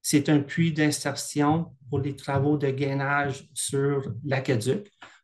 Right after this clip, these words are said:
Donc, le gainage, c'est quoi ? C'est on utilise la conduite d'eau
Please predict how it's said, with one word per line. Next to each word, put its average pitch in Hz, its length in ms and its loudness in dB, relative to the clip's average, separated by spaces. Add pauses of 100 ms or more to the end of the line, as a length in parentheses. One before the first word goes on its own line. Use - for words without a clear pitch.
Donc, 147 240 2
le 147 80 6
gainage, 147 460 4
c'est 127 220 -2
quoi ? 143 400 -2 (160)
C'est 147 220 0
on 151 140 6
utilise 170 640 0
la 147 120 -6
conduite 147 640 -2
d'eau 151 320 2